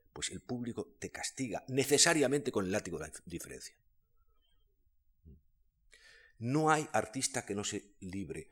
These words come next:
Por eso están todos un poco con necesidad de tener, como se dice ahora, apoyo psicológico. Porque realmente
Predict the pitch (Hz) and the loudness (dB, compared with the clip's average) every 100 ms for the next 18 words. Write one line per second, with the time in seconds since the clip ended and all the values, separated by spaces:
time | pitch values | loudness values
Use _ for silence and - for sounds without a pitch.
0 | - 92 98 120 117 123 107 113 104 110 | -8 -2 0 0 0 0 2 0 0 -2
1 | 101 127 - _ 92 107 101 87 90 110 | 0 0 -2 _ -2 0 -2 -2 4 4
2 | 107 92 104 90 87 92 98 104 - 101 | 4 2 -2 -2 -8 -2 0 0 0 -2
3 | - - 76 - - - _ _ _ - | -2 -4 -10 -10 -18 -20 _ _ _ -20
4 | - - 131 135 131 151 180 - - - | -20 4 8 8 10 10 10 4 -14 -6
5 | 107 110 131 139 147 147 151 | 4 10 10 12 8 8 8